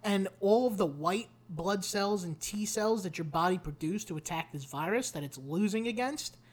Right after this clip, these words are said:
will, um, build up as waste, and it'll build up as waste around the area that the virus is affecting, which is in the lungs.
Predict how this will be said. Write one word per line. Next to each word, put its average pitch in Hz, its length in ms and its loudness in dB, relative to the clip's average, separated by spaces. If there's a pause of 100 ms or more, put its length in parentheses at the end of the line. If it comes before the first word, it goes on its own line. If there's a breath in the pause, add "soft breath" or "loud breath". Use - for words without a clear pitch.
(420 soft breath)
will, 196 840 4
um, 165 640 0 (480)
build 180 260 2
up 175 180 -2
as 147 140 -2
waste, 160 580 0
and 165 140 -4
it'll 156 140 -2
build 190 360 4
up 233 180 2
as 208 160 2
waste 208 500 2
around 175 600 0
the 175 240 -6
area 175 640 2 (340 loud breath)
that 160 340 2
the 151 120 -4
virus 170 520 2
is 151 120 -6
affecting, 240 640 -2
which 170 180 0
is 160 140 -2
in 165 120 0
the 160 80 -2
lungs. 131 480 -12